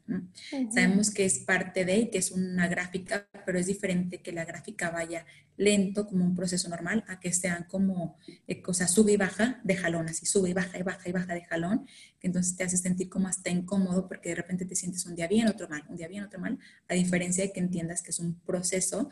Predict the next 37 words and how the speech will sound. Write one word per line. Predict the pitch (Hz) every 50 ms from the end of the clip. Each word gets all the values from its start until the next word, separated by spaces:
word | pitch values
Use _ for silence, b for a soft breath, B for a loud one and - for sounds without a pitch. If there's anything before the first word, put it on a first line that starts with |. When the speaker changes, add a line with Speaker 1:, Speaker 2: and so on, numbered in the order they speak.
| B B B B B _
Speaker 1:
y | - -
que | - - 165
va | 165
a | 165
haber | 165 175
momentos | 185 190 190 196 190 185 180 180 190 190
malos, | 214 220 214 202 180 175 180 226 - - B B B B B B _ _ _ _
pero | - 220 214 196 190 - - - -
Speaker 2:
Ujú. | 247 240
Speaker 1:
que | 233 180
también | 180 180 175 175 180 175 180
muchos | 185 190 185 185 185 - -
otros | 180 - - 190 185
van | 175 170 170 165
a | 165
ser | - - 170 165 170 - b b b b b _ _ _ _ _ -
muy | - 190 190 185
buenos, | 190 185 175 165 160 160 160 - - -
¿no? | - - 214 220 - - - -
Speaker 2:
Exactamente. | - 262 247 - - 240 233 - - 247 240 233 226 226 226
Speaker 1:
Entonces, | - 220 208 196 202 220 214 214 214 - - B B B B B B B B B B _ _ _ _ - - - -
sí, | 202 - - 226 220 214 214 -
Fer, | 220 214 214 - - - -
no, | 214 208 214 208 196
no, | 202 - -
dime. | 208 202 202 - - - _ _ _ _ _ _ _ _ _ _
Speaker 2:
Y | 294 277
entonces, | 294 294 277 330 330 320 - 349 349 339 - -
en | - 311 302 302
esta, | 311 320 - - 349 339 349
en | 330 - 311 294
esta | 311 302 302 - 339 339
parte, | - 339 330 330 285 - 302 285 294 330 - _ _ _ _ _ _ _ _ _ _ _ _ -
ya | 302 277 262 254 247
cuando | 254 262 262 262
encontramos | 262 262 262 247 247 240 226 247 247 247 247 247 247 247 254 247 - _
bien | - 269 - 262 254 247 240 233 240 240 240 233 240